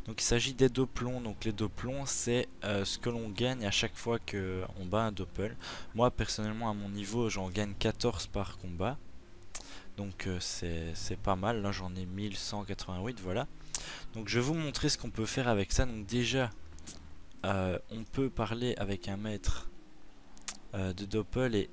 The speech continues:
on peut cliquer sur échanger les doppelons. Et là on peut soit restat,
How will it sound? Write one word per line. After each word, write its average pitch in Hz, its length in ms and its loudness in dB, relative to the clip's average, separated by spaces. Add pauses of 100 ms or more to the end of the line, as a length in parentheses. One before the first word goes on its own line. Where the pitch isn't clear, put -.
(120)
on 104 60 -8
peut 104 160 -4
cliquer - 260 -6
sur 104 240 -2
échanger 110 380 -2
les 110 100 -2
doppelons. 104 380 -4 (400)
Et 104 100 6
là 120 220 6
on 107 140 -2
peut 110 180 0
soit 139 340 6
restat, 120 540 2